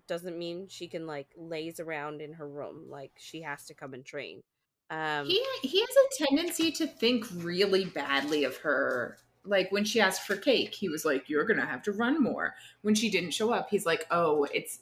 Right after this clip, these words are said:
Speaker 2: she can't just stay because it's cold."
Speaker 1: Yeah.
Speaker 2: Like, he's not, he never really gives her the benefit of the doubt on
Speaker 1: Mm-mm.
Speaker 2: anything. And, like, that's not a healthy relationship, in my opinion.
Speaker 1: Nope. Uh,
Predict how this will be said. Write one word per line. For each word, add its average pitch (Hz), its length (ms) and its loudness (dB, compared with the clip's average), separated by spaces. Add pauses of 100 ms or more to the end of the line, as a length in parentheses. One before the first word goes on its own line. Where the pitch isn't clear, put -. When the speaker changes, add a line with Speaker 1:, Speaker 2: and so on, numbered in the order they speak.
(120)
Speaker 2:
she - 260 0
can't 202 320 0
just - 320 -2
stay 151 500 0
because 151 400 -6
it's - 180 -4
cold." - 760 -2
Speaker 1:
Yeah. 175 160 2 (320)
Speaker 2:
Like, 269 180 4
he's 294 200 2
not, 381 480 2
he 262 200 0
never 254 340 2
really 302 260 0
gives 214 240 2
her 226 120 2
the 202 100 2
benefit 151 440 0
of 151 180 -4
the 156 80 -4
doubt 139 460 -2 (320)
on 156 180 0
Speaker 1:
Mm-mm. - 100 -4
Speaker 2:
anything. 143 600 -4 (160)
And, 180 120 -14
like, 151 300 -4
that's 208 280 -4
not 269 380 2 (880)
a 170 40 -10
healthy 135 320 -4
relationship, - 720 -6
in - 120 -8
my 78 220 -8
opinion. - 560 -14
Speaker 1:
Nope. 165 260 -8 (1500)
Uh, 170 340 2